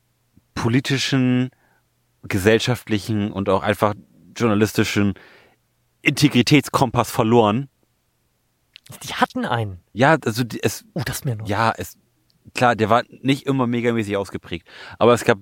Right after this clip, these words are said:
Speaker 1: durchaus Zeiten, in denen die irgendwie auch mal, ich will nicht sagen kluge Sachen, aber auch nicht fa-, falsche Sachen und, oder, oder nachvollziehbare
Speaker 2: Mhm.
Speaker 1: Sachen geschrieben haben.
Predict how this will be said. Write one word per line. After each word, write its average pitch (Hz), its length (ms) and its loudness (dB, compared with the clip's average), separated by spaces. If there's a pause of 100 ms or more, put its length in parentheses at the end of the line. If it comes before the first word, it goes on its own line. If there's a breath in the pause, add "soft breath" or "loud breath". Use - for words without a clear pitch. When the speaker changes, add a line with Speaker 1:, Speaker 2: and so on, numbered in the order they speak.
(500)
Speaker 1:
durchaus 139 380 2
Zeiten, 120 300 0
in 101 120 -4
denen 107 180 -2
die 104 120 -4
irgendwie 101 480 -4 (840)
auch 120 220 2
mal, 107 440 4 (340)
ich - 120 -20
will 104 80 -6
nicht 101 140 -4
sagen 87 180 -4
kluge 143 300 -2
Sachen, 113 380 -2 (680 soft breath)
aber 113 400 4 (540)
auch 120 220 2
nicht 135 200 0 (920)
fa-, - 400 -8
falsche 127 340 -2
Sachen 110 300 -4
und, 107 160 -14
oder, 101 280 -4
oder 104 160 -4
nachvollziehbare 98 760 -4
Speaker 2:
Mhm. 98 40 -2
Speaker 1:
Sachen 90 220 -2
geschrieben 82 360 -6
haben. 82 140 0